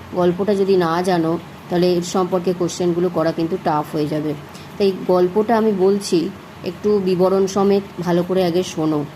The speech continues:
তোমাদের যে পাঠ্য বর্ষা বর্ণনম, এটি আদি কবি বাল্মীকির রচিত। আদি কাব্য রামায়ণ থেকে নেওয়া হয়েছে। আমাদের আলোচ্য বর্ষা বর্ণনম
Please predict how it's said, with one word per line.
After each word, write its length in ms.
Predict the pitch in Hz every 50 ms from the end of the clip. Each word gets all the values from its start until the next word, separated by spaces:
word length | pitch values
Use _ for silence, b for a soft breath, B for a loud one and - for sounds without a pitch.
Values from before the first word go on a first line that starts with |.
| - - - - - - - - - - - - - - - - - - - - - - - - - - - - - - - - B B B B B B B B B B - -
তোমাদের 380 | 208 214 226 226 226 233 214
যে 120 | 208 226 214 220
পাঠ্য 440 | 185 170 170 170 - - - 208 196
বর্ষা 320 | 180 160 160 160 - - 185
বর্ণনম, 600 | 180 190 190 190 202 202 196 175 156 151 165 214 - - - - - -
এটি 280 | - 180 175 214 208 - -
আদি 360 | - 170 165 170 175 180 220 214 220
কবি 380 | 214 208 190 196 202 208 214 226 - - -
বাল্মীকির 760 | 170 175 165 160 165 175 185 185 180 180 196 202 196 175 170
রচিত। 500 | 160 147 - - 147 127 - 151 143 139 143 - - - - - - B B B B B B B B
আদি 360 | - 170 170 180 185 208 233 220 226
কাব্য 520 | 208 185 175 175 175 175 175 180 185 190 196 - - -
রামায়ণ 480 | - 165 160 160 160 175 180 190 196 202
থেকে 280 | 196 202 190 196 208
নেওয়া 260 | 190 170 156 151 151 151
হয়েছে। 500 | 156 151 151 147 147 - 165 156 143 143 - - - B B B B B B B -
আমাদের 400 | 190 185 202 220 226 226 254 233
আলোচ্য 460 | 202 185 180 185 190 190 - 220 208 190
বর্ষা 340 | 185 175 170 - - 214 196
বর্ণনম 540 | 202 202 202 208 202 202 175 156 151 160